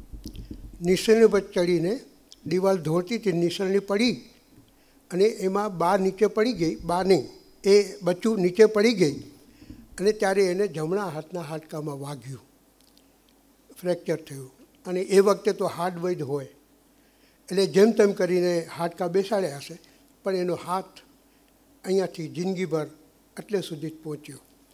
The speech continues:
અને અહીંયા થોડું હાડકું બહાર રહ્યું. જ્યારે આ અકસ્માત બન્યો ને એ પહેલાં એના એક અન્ય નાગર સદગ્રસ્ત સાથે એની સગાઈ થઈ ગઈ હતી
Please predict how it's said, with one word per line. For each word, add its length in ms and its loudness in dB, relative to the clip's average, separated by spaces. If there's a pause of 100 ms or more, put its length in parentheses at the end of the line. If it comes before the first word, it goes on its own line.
(160)
અને 120 -4
અહીંયા 220 -2
થોડું 340 -10
હાડકું 340 -14
બહાર 180 -10 (120)
રહ્યું. 180 -20 (1600)
જ્યારે 280 2
આ 360 4
અકસ્માત 440 2
બન્યો 340 6
ને 260 0 (720)
એ 100 8
પહેલાં 480 4 (200)
એના 340 2 (340)
એક 160 4 (720)
અન્ય 300 8
નાગર 380 6
સદગ્રસ્ત 720 0
સાથે 420 -4 (1000)
એની 180 2
સગાઈ 440 2
થઈ 220 -6
ગઈ 240 -6
હતી 260 -18